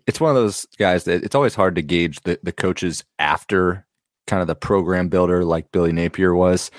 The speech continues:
Uh, so I'm gonna say I'm about the same. I wasn't overly high on him to start. They lost four games last year in conference after only losing two in the prior three years. And I've, I was kinda reading that the quarterback room this spring has been injury riddled, so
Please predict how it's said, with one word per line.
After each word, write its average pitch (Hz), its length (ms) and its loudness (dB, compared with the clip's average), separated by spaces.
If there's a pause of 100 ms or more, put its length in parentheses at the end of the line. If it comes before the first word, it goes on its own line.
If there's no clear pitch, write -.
(580)
Uh, 90 220 2
so - 120 -2
I'm 143 60 2
gonna 180 100 0
say 139 300 2
I'm 110 140 2
about 95 260 0
the - 80 -10
same. 90 500 -2 (140)
I 95 60 -2
wasn't 107 260 0
overly 101 240 2
high 95 220 0
on 92 80 0
him 92 180 -2
to 85 60 -4
start. 87 640 0 (440)
They 107 60 0
lost 107 300 2
four 117 240 0
games 110 320 0
last 95 340 0
year 95 140 2
in 90 240 -4
conference 110 840 -2 (240)
after 98 240 0
only 95 200 0
losing 90 340 -2
two 92 580 0
in 90 100 -2
the 85 60 -2
prior 90 340 2
three 85 300 -6
years. 85 500 -2 (460)
And 90 160 -2
I've, 87 180 -6
I 98 60 -4
was 87 100 -4
kinda 92 180 -2
reading 87 300 0
that 78 120 -4
the 85 60 -4
quarterback 92 540 0
room 90 240 0
this 80 160 -2
spring 98 720 0 (100)
has 92 180 -2
been 80 180 -2
injury 104 400 0
riddled, 95 380 0
so 78 460 -2